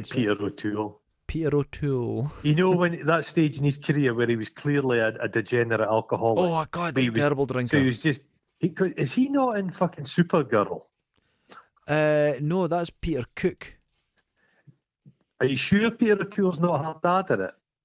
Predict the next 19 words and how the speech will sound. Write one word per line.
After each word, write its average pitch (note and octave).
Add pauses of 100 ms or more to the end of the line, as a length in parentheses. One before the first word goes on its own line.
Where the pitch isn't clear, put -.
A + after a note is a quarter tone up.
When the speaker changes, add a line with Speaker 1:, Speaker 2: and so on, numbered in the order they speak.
(840)
Speaker 1:
Oh. E3+
Speaker 2:
<laughs> -
I F#3
think -
Speaker 1:
Is G#3+
Speaker 2:
so. G#3+
Speaker 1:
he B3
in D4+
it? F#3+ (140)
Oh, F#3+
God, A3+
he B2+
Speaker 2:
I C#3
think D3
Speaker 1:
might C#3+
Speaker 2:
he's A2+
in B2+
Speaker 1:
be. F#3
Speaker 2:
it. A3+